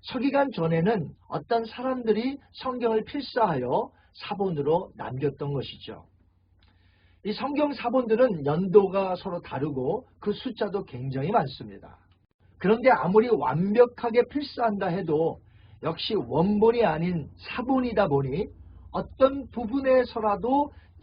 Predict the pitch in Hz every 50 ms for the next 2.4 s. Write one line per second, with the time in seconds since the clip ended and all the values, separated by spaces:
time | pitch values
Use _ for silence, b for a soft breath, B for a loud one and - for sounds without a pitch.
0 | - - - 208 226 254 277 269 233 254 262 262 254 233 233 226 214 233 240 240
1 | 240 - 277 285 277 262 247 - - - 233 226 170 147 147 165 165 165 156 120
2 | - - - - - 98 -